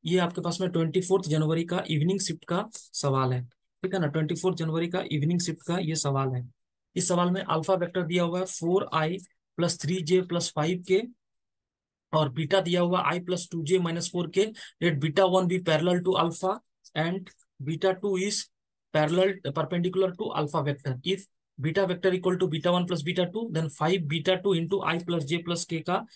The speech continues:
वैल्यू बताना है। तो सबसे पहले क्या करना है आपको, यहाँ पर मैं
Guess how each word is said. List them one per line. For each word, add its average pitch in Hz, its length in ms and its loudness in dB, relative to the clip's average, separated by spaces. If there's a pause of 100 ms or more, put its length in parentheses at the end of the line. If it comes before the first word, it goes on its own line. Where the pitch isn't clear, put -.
(200)
वैल्यू 160 220 4
बताना 139 400 2
है। 127 160 2 (300)
तो - 60 0
सबसे 175 280 4
पहले 185 180 2
क्या 185 160 2
करना 180 260 -2
है 180 180 -2
आपको, 208 420 -4 (320)
यहाँ 160 120 0
पर 175 140 2
मैं 185 160 2